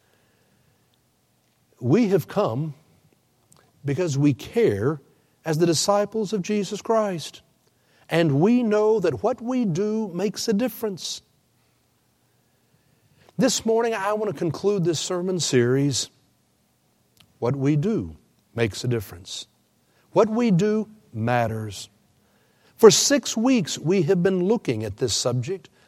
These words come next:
that what we do matters. And I want us to close by looking at this scripture today, because part of the scripture in our scripture lesson is what you find written on the side of the tomb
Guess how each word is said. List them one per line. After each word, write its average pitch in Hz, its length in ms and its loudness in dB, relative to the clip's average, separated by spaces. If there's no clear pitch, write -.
that - 260 -8
what 190 280 0
we 127 220 2
do 117 400 0
matters. 135 680 -6
And 190 160 4
I 190 80 6
want 233 220 0
us 247 160 -10
to - 100 -4
close 208 400 0
by 165 160 4
looking 190 420 0
at 143 140 -4
this 220 180 -4
scripture - 540 -2
today, 139 680 2
because 170 320 2
part 269 260 2
of 214 120 -2
the 214 80 -2
scripture 220 500 -2
in 208 80 0
our 208 100 2
scripture - 420 0
lesson 135 380 2
is 135 220 -6
what 214 260 0
you 254 100 0
find 233 520 -4
written 190 440 -4
on 175 140 -2
the 170 80 -2
side 208 480 2
of 214 80 0
the 233 80 -2
tomb 139 500 -4